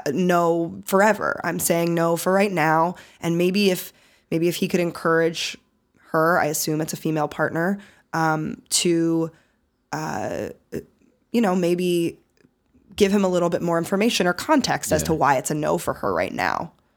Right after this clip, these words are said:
Speaker 2: Yeah. I think, uh, this is just coming to me now, but another
Speaker 1: Mm-hmm.
Speaker 2: solution is, um, investigate the underlying motivations for that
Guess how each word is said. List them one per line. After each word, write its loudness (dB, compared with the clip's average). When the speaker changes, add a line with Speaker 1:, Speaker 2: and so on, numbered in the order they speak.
Speaker 2:
Yeah. -2
I -4
think, -8
uh, -6
this -18
is -20
just -20
coming -4
to -4
me -4
now, -4
but -8
another -6
Speaker 1:
Mm-hmm. -8
Speaker 2:
solution -4
is, -8
um, -4
investigate -4
the -6
underlying -2
motivations -4
for -4
that -4